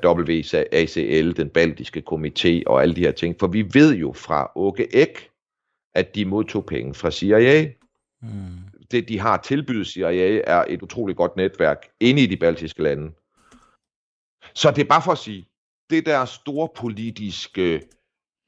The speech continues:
Speaker 1: øh, attentat-tv-serie om Palme, det kan også blive et familiedrama oveni.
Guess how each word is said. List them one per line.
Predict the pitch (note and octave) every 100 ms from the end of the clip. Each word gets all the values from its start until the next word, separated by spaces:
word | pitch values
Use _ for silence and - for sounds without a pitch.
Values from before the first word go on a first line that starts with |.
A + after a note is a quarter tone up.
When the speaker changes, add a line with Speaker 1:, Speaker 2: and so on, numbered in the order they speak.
| _ _ _ _ - G#2
Speaker 1:
øh, | D#2+ D2+ E2+ - _ -
attentat-tv-serie | G#2 G#2 A#2 G#2+ - - C#3 C#3 A#2 G2 - - B2+ A#2 G2 F#2+ E2+ - G#2 F2+ D#2 D2 D2 C#2+ - -
om | F2+ F2+ -
Palme, | G2 F#2 A#2 A2 - _ _ _ _ -
det | A#2
kan | A#2+
også | G#2+ -
blive | G#2 G#2+ G#2 -
et | F2+ - _ _ _ -
familiedrama | G#2 G#2+ C#3 F2+ D2 D2+ D2+ F2 E2
oveni. | E2 F#2+ G2+ F2